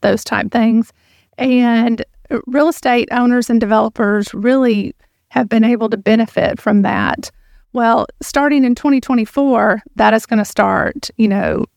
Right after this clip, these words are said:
reducing twenty percent per year until, you know, it expires.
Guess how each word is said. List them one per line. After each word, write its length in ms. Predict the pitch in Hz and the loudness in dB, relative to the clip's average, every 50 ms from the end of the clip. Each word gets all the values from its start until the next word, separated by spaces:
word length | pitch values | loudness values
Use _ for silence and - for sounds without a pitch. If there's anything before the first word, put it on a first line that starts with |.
| _ _ - | _ _ -6
reducing 840 | 190 226 220 - 226 247 247 - - - 226 214 202 220 196 196 | -4 -4 0 2 2 2 2 0 -2 0 0 2 2 2 0 -2
twenty 300 | - - - 247 226 214 | -2 0 2 2 4 4
percent 520 | 208 - - 180 - - 226 214 202 - - | 2 -2 -6 -8 -4 -2 -2 0 -2 -2 -4
per 160 | - 185 190 | -4 -4 -4
year 520 | 196 196 240 285 254 - 82 - - 254 - | -2 0 0 2 2 0 0 -4 -4 -4 -4
until, 480 | 247 226 214 214 - - 165 151 - 254 | -2 -2 -2 -2 -2 -2 -2 0 -2 -2
you 160 | 220 226 202 | -2 -2 -2
know, 140 | 185 185 170 | -2 -2 -2
it 80 | 180 | -4
expires. 840 | 190 220 - - - 240 240 233 214 190 170 180 - 220 220 - | -4 -6 -8 -4 -2 0 2 2 0 0 -2 -2 -2 -4 -4 -6